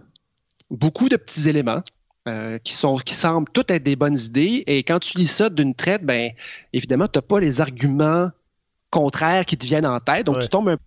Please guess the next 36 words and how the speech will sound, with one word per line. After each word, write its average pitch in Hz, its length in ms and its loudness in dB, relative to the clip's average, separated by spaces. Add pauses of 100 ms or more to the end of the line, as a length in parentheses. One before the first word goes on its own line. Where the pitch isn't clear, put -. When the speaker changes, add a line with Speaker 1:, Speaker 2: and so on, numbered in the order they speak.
Speaker 1:
dans 151 160 2
un 131 120 2
mode, « 156 340 2
Ah - 80 -4
ben 135 160 2
oui, 135 120 -2
c'est - 100 -10
une 185 80 -8
bonne 208 160 0
idée, 123 300 -2
puis 208 100 -4
j'aime 180 200 0
ça, 123 160 -2
cette - 160 -12
idée-là. » 143 280 0
Il 156 60 2
faudrait 160 260 2
que 156 120 2
quelqu'un, 143 420 2 (560)
éventuellement, 143 600 2 (720)
décortique 170 720 0
ce 147 120 -2
livre-là. 131 320 0
C'était 160 160 -2
pas 175 100 -2
le 170 60 -2
travail 147 260 0
que 147 100 0
je 117 80 0
voulais 117 180 -2
faire. 240 180 -2
Je - 60 -10
voulais 143 100 -4
juste 226 120 -4
vous 143 140 -4
le, 139 80 -2